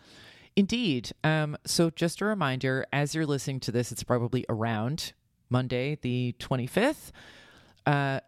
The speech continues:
to vote for free, facebook dot com slash mastass dot podcast.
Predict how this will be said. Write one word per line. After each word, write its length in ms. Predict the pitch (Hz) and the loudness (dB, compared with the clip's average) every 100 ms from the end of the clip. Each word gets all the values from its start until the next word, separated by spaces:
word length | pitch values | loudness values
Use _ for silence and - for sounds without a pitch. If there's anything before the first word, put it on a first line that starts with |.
| - - | -10 -8
to 180 | - 214 | -2 2
vote 480 | 170 123 151 - - _ _ _ | 4 4 2 -4 -12 _ _ _
for 260 | - 123 | -2 0
free, 400 | 135 110 80 113 - - | 2 -2 -2 -4 -6 0
facebook 420 | 147 135 - 151 | 2 2 0 0
dot 220 | - 160 | 2 0
com 320 | - 127 127 - | 0 0 0 -2
slash 420 | - 120 117 - | 0 0 0 -2
mastass 640 | 110 107 - 107 110 - | -2 -2 -2 -2 -2 -4
dot 240 | 107 95 | -4 -4
podcast. 720 | - 62 71 64 78 190 - | -4 -6 -4 -4 -2 -2 -6